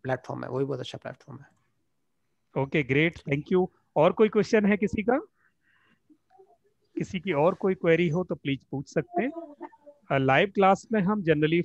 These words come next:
Speaker 2: forty minutes डिलीवरी और ट्वेंटी minutes question answers के लिए रखेंगे, ताकि आप लेसन को पूरी तरह समझ सकें। So in case you have any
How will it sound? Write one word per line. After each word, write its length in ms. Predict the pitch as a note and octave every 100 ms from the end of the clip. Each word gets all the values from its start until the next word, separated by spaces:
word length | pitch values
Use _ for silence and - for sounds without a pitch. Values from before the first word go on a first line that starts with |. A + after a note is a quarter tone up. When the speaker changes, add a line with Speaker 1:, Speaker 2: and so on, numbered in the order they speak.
| -
Speaker 2:
forty 320 | C#3+ - G#3+ G#3
minutes 300 | G3+ - C#3
डिलीवरी 440 | C3+ C#3+ F3 G#3+
और 80 | G3+
ट्वेंटी 340 | E3+ D3 E3+
minutes 340 | D#3+ D#3 - D#3+
question 320 | - E3+ C3+
answers 280 | C3+ D#3+ -
के 120 | E3
लिए 120 | C#3+
रखेंगे, 420 | C3 - D#3+ F3
ताकि 340 | - C#3+ - D3
आप 220 | C3 -
लेसन 300 | B2+ B2 D3+
को 120 | C#3+ D3+
पूरी 460 | - F#3+ G3+ G3+
तरह 260 | - C3 B2+
समझ 360 | - B2+ B2
सकें। 360 | - - - F2+ _ _ _ _ _ _ _ _ _ _ _ _
So 400 | - _ _ C#3
in 180 | B2+ -
case 120 | F3 -
you 160 | E3 B2
have 140 | D3 D#3+ -
any 360 | C#3+ F3+ G3+